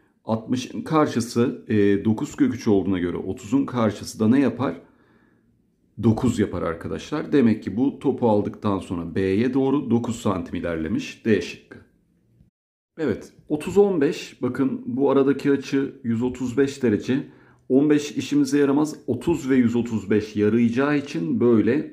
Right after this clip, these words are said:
bunu yaparım. Bundan dolayı doksanın karşısı iki kök üç ise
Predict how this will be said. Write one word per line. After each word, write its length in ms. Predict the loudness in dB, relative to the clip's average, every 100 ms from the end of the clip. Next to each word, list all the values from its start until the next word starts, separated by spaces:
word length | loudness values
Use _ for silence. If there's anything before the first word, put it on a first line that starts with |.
| -6
bunu 160 | 0
yaparım. 460 | 2 2 0 -4 -8 -18 _ _ _ _ -4
Bundan 360 | 0 2 4 4
dolayı 340 | 4 4 2
doksanın 380 | 0 0 0 0
karşısı 460 | 0 -2 -2 -4
iki 180 | -2 -2
kök 200 | -2 -2
üç 200 | -2 -4
ise 360 | 0 0 0